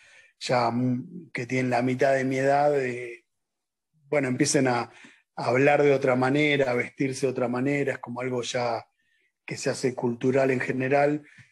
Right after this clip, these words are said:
que está bueno que hayan cambios. En general creo que, bueno, que,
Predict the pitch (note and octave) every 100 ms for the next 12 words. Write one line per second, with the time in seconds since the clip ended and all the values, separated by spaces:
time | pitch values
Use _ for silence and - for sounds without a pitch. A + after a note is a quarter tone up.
0 | _ - - B2 C3+ D#3 D3+ C3+ B2 B2
1 | C3+ B2+ C#3 C#3 C3+ C#3 C#3+ - _ _
2 | _ _ - C#3 B2+ C#3 C#3 C#3+ D#3+ D#3+
3 | E3+ D#3 D3 D3+ C#3 C3 A2+ A#2+ B2